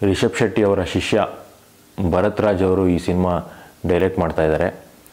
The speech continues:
Trailer ಚೆನ್ನಾಗಿ cut ಮಾಡಿದ್ದಾರೆ ಅಂತಲೇ ಹೇಳ್ಬೋದು. ಏ-, ಏನೂ ಅಷ್ಟಾಗಿ ಬಿಟ್ಕೊಟ್ಟಿಲ್ಲ ಟ್ರೇಲರ್ನಲ್ಲಿ. ದುಷ್ಟರ ನಡುವೆ ತನ್ನ ಪ್ರೇಯಸಿ ಸಿಗಾಕೊಂಡಿರ್ತಾರೆ.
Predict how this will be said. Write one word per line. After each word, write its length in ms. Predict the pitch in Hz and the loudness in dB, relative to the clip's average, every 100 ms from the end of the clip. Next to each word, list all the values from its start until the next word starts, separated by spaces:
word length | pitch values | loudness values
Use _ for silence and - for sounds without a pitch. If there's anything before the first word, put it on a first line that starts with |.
| - | -4
Trailer 360 | 120 131 139 123 - - | 0 4 4 2 -6 -2
ಚೆನ್ನಾಗಿ 260 | 120 123 120 | 0 0 0
cut 180 | 95 | 0
ಮಾಡಿದ್ದಾರೆ 340 | 107 104 95 90 | 0 2 2 2
ಅಂತಲೇ 280 | 90 95 92 | 0 0 0
ಹೇಳ್ಬೋದು. 560 | 85 82 80 92 - - - | 0 0 -2 -2 -6 -20 -6
ಏ-, 280 | 107 104 101 | -2 2 2
ಏನೂ 320 | 98 120 139 | 2 2 2
ಅಷ್ಟಾಗಿ 480 | 98 - - 113 104 | -2 -2 0 2 2
ಬಿಟ್ಕೊಟ್ಟಿಲ್ಲ 500 | 95 - 107 98 90 | 0 0 0 2 0
ಟ್ರೇಲರ್ನಲ್ಲಿ. 840 | 80 90 92 90 82 78 - 95 92 | 0 0 2 0 0 -2 -2 0 2
ದುಷ್ಟರ 460 | 107 - 127 127 | 0 2 2 4
ನಡುವೆ 600 | 120 110 107 120 120 - - - - - | 2 2 2 2 -2 -8 -18 -20 -20 -4
ತನ್ನ 220 | 98 98 95 | 0 2 2
ಪ್ರೇಯಸಿ 680 | 92 85 - 107 110 113 | 0 -4 -2 2 2 0
ಸಿಗಾಕೊಂಡಿರ್ತಾರೆ. 1000 | 95 98 98 107 98 90 92 107 113 - | 0 0 0 0 0 2 2 0 -2 -14